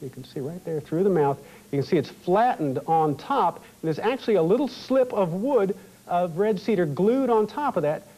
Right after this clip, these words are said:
to help raise that, uh, opening in the windway a little bit. So that's what we've gotta do. We've gotta cut a flat on here and then glue on a very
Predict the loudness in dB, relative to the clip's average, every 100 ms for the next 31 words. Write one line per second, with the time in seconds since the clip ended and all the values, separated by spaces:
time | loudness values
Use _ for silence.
0 | -12 -6 -2 0 -2 -2 -6 -2 2 2
1 | 2 0 0 0 0 0 0 2 0 -2
2 | -8 -2 0 2 -2 -2 -6 -4 -2 0
3 | 0 0 -2 -2 -4 -2 -2 -2 -6 -12
4 | -20 0 2 4 2 2 2 0 0 -4
5 | -4 -4 -2 -2 0 2 4 2 0 -2
6 | -2 -2 -2 2 2 4 2 0 2 2